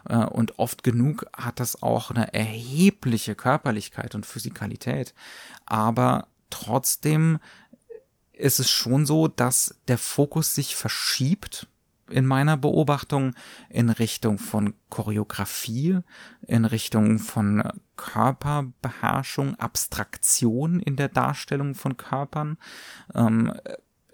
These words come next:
es gibt jetzt viel, viel mehr Momente, in denen man schon deutlich merkt, die Pfeile, die hier geschossen werden,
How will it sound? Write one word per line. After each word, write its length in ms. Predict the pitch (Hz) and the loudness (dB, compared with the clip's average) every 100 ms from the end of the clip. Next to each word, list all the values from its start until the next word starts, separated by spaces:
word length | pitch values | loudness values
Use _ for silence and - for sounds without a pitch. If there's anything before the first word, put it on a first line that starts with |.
| - | -4
es 220 | 127 - | -2 0
gibt 200 | 139 - | -2 -4
jetzt 180 | 127 - | -2 -2
viel, 400 | - 143 151 165 | -4 -2 0 0
viel 200 | 160 151 | 2 6
mehr 340 | 120 123 139 | 6 6 6
Momente, 640 | 131 123 113 110 131 131 123 | 4 4 6 6 4 2 2
in 160 | 117 | 2
denen 200 | 110 110 | 4 4
man 160 | 110 107 | 4 2
schon 300 | - 120 123 | 2 2 4
deutlich 420 | 120 120 110 107 | 4 4 -2 -2
merkt, 440 | 117 110 110 - - - - _ - | 2 2 2 -6 -20 -20 -20 _ -4
die 80 | |
Pfeile, 480 | - - 104 117 123 | -4 0 4 6 4
die 180 | 113 117 | 4 0
hier 200 | 110 120 | 4 2
geschossen 640 | - - - 113 127 107 | 2 -2 -2 0 0 0
werden, 500 | 110 107 117 113 113 | 2 0 2 0 -2